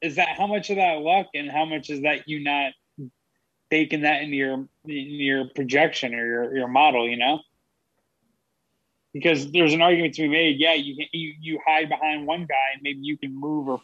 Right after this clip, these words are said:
flinch a little bit. But like you said, you gotta think: what if this guy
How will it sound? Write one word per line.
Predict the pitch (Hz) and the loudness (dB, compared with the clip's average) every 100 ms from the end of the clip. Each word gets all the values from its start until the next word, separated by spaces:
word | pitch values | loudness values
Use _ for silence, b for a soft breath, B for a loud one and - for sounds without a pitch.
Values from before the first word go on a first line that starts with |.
| - | -6
flinch | 156 147 | -6 -4
a | 131 | 0
little | 170 180 | 2 0
bit. | 131 127 - _ _ _ - | 0 -2 -2 _ _ _ -6
But | 127 | 0
like | 139 139 | 0 2
you | 196 214 | 2 2
said, | - 131 | 2 0
you | 123 | 0
gotta | 131 135 131 | 0 0 0
think: | 208 214 147 | -2 -2 -2
what | 143 151 | -2 0
if | 156 143 | -2 -2
this | 147 | -6
guy | - 147 143 | -2 0 0